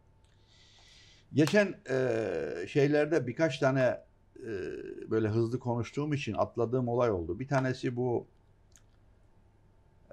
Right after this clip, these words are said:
Ulu Bey'den kaçan kuşçu diye bir şey demiştim. Öyle değil. Ulu Bey, bunu herkes tekrar ediyorum. Hep tekrar edeceğim. Ulu Bey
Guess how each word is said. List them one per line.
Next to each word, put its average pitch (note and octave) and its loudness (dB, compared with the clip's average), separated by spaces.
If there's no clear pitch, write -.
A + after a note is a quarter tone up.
Ulu B2+ 4
Bey'den A#2 2
kaçan A2+ -2
kuşçu A2+ -4
diye G#2+ 4
bir F#2 -4
şey G#2+ 0
demiştim. F#2 -4
Öyle A2+ 2
değil. A2 0
Ulu D3 4
Bey, D#3+ 4
bunu B2 0
herkes B2+ 0
tekrar A#2+ 2
ediyorum. F2 0
Hep C3+ -6
tekrar G#2 2
edeceğim. E2 -4
Ulu F#3 4
Bey D#3 4